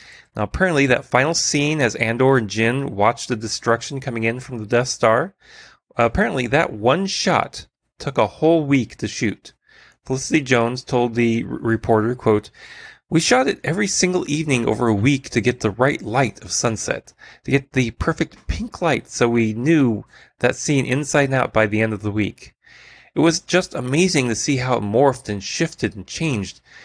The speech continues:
We shot that film in a very visceral, naturalistic, gritty way, which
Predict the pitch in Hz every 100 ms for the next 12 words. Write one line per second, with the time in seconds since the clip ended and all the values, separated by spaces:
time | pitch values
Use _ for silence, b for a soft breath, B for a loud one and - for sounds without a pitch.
0 | B B 123 127 175 175 151 107 - 143
1 | 147 - 120 104 98 120 143 139 - -
2 | - 117 107 110 135 135 127 139 - 101
3 | 92 127 143 104 104 - - _ B B
4 | B - 131 - -